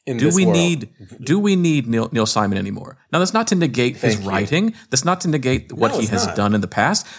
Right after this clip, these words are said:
Speaker 2: But do we need him anymore? There's a reason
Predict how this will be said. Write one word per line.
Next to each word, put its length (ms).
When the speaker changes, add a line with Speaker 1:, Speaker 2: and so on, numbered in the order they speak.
Speaker 2:
But 180
do 140
we 200
need 380
him 220
anymore? 260
There's 220
a 80
reason 580